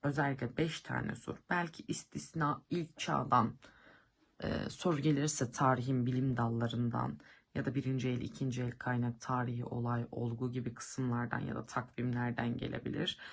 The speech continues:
Onun haricinde ekstra biliyorsunuz ki A Y T dört yıllıkta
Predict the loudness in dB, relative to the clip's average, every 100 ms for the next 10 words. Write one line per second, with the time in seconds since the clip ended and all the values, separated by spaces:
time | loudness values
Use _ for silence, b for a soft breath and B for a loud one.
0 | B B 0 6 6 4 4 4 4 2
1 | -2 -2 2 2 2 -2 -8 _ _ _
2 | _ _ _ _ _ -20 _ -6 -6 -6
3 | -2 0 -2 -4 B B B -2 0 0
4 | 0 0 0 -2 -2 0 0 -2 -4 -2
5 | -2 0 -2 -2 -4 -2 -2 -4 -6 -8
6 | -8